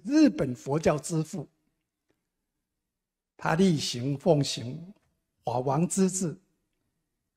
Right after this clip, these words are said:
奉行三宝，大兴救济，造福众生的志业。所以他在大阪的四天王寺，四天王寺里面有松罗所，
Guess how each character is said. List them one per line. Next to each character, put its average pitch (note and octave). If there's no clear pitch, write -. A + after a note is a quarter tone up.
奉 A3+
行 D#3
三 F#3
宝， -
大 A#3+
兴 A#3+
救 G#3+
济， F3+
造 F3+
福 D3
众 E3+
生 E3
的 D#3
志 D3
业。 D3+
所 G#3+
以 B3
他 C4
在 C4+
大 B3
阪 D3+
的 D#3+
四 G3
天 G3
王 D#3+
寺， D#3
四 D4+
天 C4
王 A3+
寺 C#4
里 E3+
面 F#3+
有 C3+
松 F3+
罗 D3
所， A2+